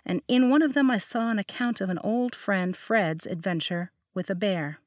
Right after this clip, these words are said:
Now, I'm a tailor, and wish to see the coat fit the man who wears it, and having been present at Lee's ranch at the time the bear was killed, I can prove the circumstances. Mister Johnson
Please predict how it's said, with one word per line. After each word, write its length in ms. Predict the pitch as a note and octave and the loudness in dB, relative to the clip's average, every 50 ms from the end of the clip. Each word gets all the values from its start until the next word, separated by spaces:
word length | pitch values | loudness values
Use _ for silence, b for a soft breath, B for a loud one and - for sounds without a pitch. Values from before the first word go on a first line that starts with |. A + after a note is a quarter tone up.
| _ _ _ _ _ _ _ _ _ _ _ _ | _ _ _ _ _ _ _ _ _ _ _ _
Now, 360 | - G#3+ A3 A3+ A3 A3 - - _ _ _ | 0 2 4 4 4 2 0 -4 _ _ _
I'm 220 | - G#3 B3+ C#4 D4 | 2 4 6 6 6
a 60 | D#4 | 4
tailor, 560 | - - A3 G3 F3 D#3+ D#3+ D3+ D#3+ F3 b b b b b _ - | 2 2 2 2 2 2 0 -2 -4 -6 b b b b b _ -2
and 180 | F#3+ F#3+ F#3 | -2 0 2
wish 200 | F#3 A#3 A#3+ - | 0 0 -2 -4
to 140 | - - C#4 | -6 -10 -8
see 200 | - - C4 A3+ | -4 -2 0 0
the 120 | F#3+ F#3 | 0 -2
coat 320 | - - - A#3+ C4 - - _ | -4 -4 -2 -2 -2 -4 -6 _
fit 260 | - - C4+ - - | -6 -6 -6 -2 0
the 80 | C4 | 2
man 380 | B3 A#3 A#3+ A3+ G3 E3+ E3 F3 | 4 4 4 2 2 0 0 0
who 120 | F3 F#3+ | 0 -2
wears 360 | F3+ F#3 A3 A#3+ A3+ G3 - - | -2 -2 -2 -2 -2 -2 -4 -6
it, 200 | D3+ - - _ _ _ _ _ _ _ _ _ | -8 -10 -12 _ _ _ _ _ _ _ _ _
and 140 | G#3+ G#3 F3+ | -2 -2 0
having 380 | - G#3+ A#3+ C4 D4 E4 D#4 | 2 2 2 4 6 6 6
been 200 | D4 D#4 D4+ D4 | 6 6 6 4
present 460 | C#4+ - - A3+ G#3+ - A3 A3+ A3+ - | 4 4 4 2 4 2 0 -2 -2 -2
at 200 | - F#3 - - | -2 -4 -2 -2
Lee's 520 | - F#3 G3+ G#3 G#3+ A3 A#3 B3 - - | -2 -2 0 0 0 0 0 -2 -4 -4
ranch 380 | A#3 G#3+ F#3 E3 D#3 E3 - - - | -4 -2 -2 0 -2 -4 -6 -6 -8
at 140 | - F3 - | -8 -6 -6
the 80 | F3+ | -6
time 440 | - - - - B3 B3 B3+ C4 C4 | -6 -6 -4 -2 0 2 2 2 2
the 120 | - C4 | 2 0
bear 300 | G#3+ - G#3 F#3+ F#3+ G3 | 0 0 2 2 2 2
was 160 | F#3+ F#3+ F#3+ - | 0 -2 -6 -8
killed, 500 | - - G#3 F#3 D#3 D3+ D3+ D#3+ - B B B B B B B B B | -8 -6 -4 -4 -4 -4 -8 -10 -14 B B B B B B B B B
I 120 | - F#3 G3+ | -4 -4 -2
can 240 | - - G3+ F3 D#3+ | -2 -2 -4 -4 -4
prove 500 | - - - A#3+ A3+ F#3+ E3+ D#3 D#3 E3 | -4 -2 0 2 2 2 2 0 -2 -4
the 100 | F3 E3+ | -6 -4
circumstances. 1040 | - F3+ E3 D#3 - D#3 D#3 - - D3 C3+ C#3 - - - - - - - - _ _ _ _ _ _ _ _ _ _ _ _ _ _ _ _ _ _ _ _ _ _ _ | -4 -4 -6 -4 -4 -4 -4 -4 -4 -6 -6 -6 -8 -10 -12 -12 -12 -14 -14 -16 _ _ _ _ _ _ _ _ _ _ _ _ _ _ _ _ _ _ _ _ _ _ _
Mister 320 | - A3+ B3 - - E4+ C4 | -2 -2 -2 0 0 -2 0
Johnson 640 | - B3+ A#3 G3+ F3+ E3+ - - F3 E3 F3 E3+ | 2 2 2 4 2 0 -2 -4 -2 -2 -2 -4